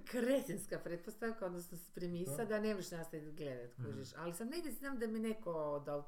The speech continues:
Speaker 1: nekih autoriteta, recimo to tako, rekli da je to dobro, odnosno pročitala
Speaker 2: Da.
Speaker 1: sam,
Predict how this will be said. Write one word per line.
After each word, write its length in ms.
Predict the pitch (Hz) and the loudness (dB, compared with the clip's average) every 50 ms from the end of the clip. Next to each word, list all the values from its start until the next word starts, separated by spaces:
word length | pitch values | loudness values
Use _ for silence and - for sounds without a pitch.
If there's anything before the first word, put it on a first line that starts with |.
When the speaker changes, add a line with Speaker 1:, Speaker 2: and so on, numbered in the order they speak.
| - - 190 | -6 -10 -8
Speaker 1:
nekih 380 | 175 160 147 135 - 135 - | -6 -8 -8 -8 -8 -8 -6
autoriteta, 600 | 127 123 120 - 131 131 127 135 131 127 127 131 | -6 -6 -4 -4 -6 -6 -4 -2 -4 -4 -4 -4
recimo 320 | 127 135 131 - - 147 135 | -4 -6 -6 -6 -8 -8 -8
to 60 | 135 | -6
tako, 300 | - 156 143 - - 147 | -6 -6 -6 -6 -4 -4
rekli 240 | 156 147 147 160 151 | -4 -4 -4 -6 -4
da 80 | 147 | -4
je 100 | 151 147 | -4 -4
to 120 | - 156 147 | -4 -6 -4
dobro, 400 | 143 160 185 233 294 170 175 175 | -2 -2 -2 -2 -2 -4 -4 -4
odnosno 320 | - 185 180 170 175 165 | -2 -2 -2 -2 -2 -2
pročitala 480 | - - - 190 185 185 - 277 311 311 | -2 -2 -2 -2 -2 -2 -4 -6 -4 -2
Speaker 2:
Da. 80 | 285 | 0
Speaker 1:
sam, 120 | - 359 | 0 0